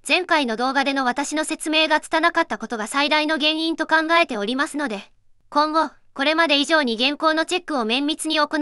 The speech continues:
い、視聴者の皆様に誤解を与えないような内容を心がけます。そしてもう一つ、前回の動画では、サムネイルやタイトルにも問題があり、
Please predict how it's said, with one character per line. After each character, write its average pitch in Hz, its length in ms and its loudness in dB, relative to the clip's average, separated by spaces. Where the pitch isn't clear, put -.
い、 - 80 -10
視 - 160 -14
聴 370 200 4
者 359 120 -2
の 330 120 2
皆 311 200 2
様 311 220 2
に 233 120 -2
誤 202 120 -2
解 302 220 4
を 302 80 6
与 320 260 2
え 330 40 0
な 330 120 4
い 330 100 2
よ 349 120 4
う 330 40 2
な 269 120 0
内 233 200 0
容 285 200 2
を 277 60 -2
心 285 280 0
が 285 100 2
け 294 120 -4
ま 277 100 -2
す。 - 220 -14
そ 247 160 -6
し - 80 -6
て 320 140 -2
も 330 160 0
う - 20 -6
一 254 200 -8
つ、 - 180 -14
前 349 180 2
回 294 220 0
の 214 100 -4
動 233 160 0
画 269 120 0
で 262 100 0
は、 226 200 -4
サ 262 160 -4
ム 311 120 0
ネ 349 160 2
イ 330 40 0
ル 311 60 0
や 226 120 0
タ 320 120 2
イ 339 80 0
ト 320 80 0
ル 285 80 0
に 233 120 -2
も 214 120 -2
問 262 180 -2
題 302 220 2
が 302 120 4
あ 302 60 4
り、 240 180 -4